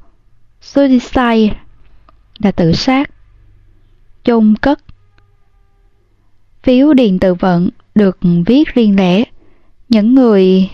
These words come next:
tham gia không trao đổi với nhau. Sau khi viết xong, mọi người có vài phút để thảo luận về những từ trên tường, nhưng không được tiết lộ từ mình viết. Trong vài phút đó,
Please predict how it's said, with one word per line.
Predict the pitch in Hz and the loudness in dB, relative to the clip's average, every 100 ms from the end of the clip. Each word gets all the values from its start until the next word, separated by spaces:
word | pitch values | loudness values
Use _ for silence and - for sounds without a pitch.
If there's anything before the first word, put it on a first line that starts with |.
| - - | -14 -14
tham | - 254 240 | -2 0 2
gia | 247 247 247 | 2 0 -2
không | - 233 | -2 -2
trao | 233 220 | 0 0
đổi | 202 175 | -2 0
với | 247 | 0
nhau. | 262 262 247 247 - _ _ | 2 2 0 -4 -14 _ _
Sau | - 233 | -8 -6
khi | 214 220 | -2 0
viết | 262 - | -2 -2
xong, | 269 240 226 - | -2 -2 -2 -4
mọi | 226 185 | -4 -2
người | 180 185 175 | 0 0 0
có | 240 | -2
vài | 233 196 | -2 -2
phút | 269 285 | -4 -4
để | 220 190 | -2 -2
thảo | - 190 | -2 -2
luận | 196 214 175 | 0 0 -2
về | 180 180 | -2 0
những | 180 180 | 0 -2
từ | 247 208 | 0 0
trên | 214 208 | 0 -2
tường, | 214 190 180 - - | -2 -2 -4 -10 -8
nhưng | - 208 190 | -2 -2 -2
không | 196 | -2
được | 196 - | -2 0
tiết | 254 262 | 0 0
lộ | 226 170 | 0 -2
từ | 170 190 170 | -2 -2 0
mình | 175 170 | 0 0
viết. | 202 277 - - _ _ _ _ - _ _ _ _ _ _ _ _ _ | 0 -2 -4 -18 _ _ _ _ -20 _ _ _ _ _ _ _ _ _
Trong | - 226 | -4 -2
vài | 226 190 | 0 -2
phút | - 269 214 | -2 -4 -2
đó, | 214 226 | -2 -2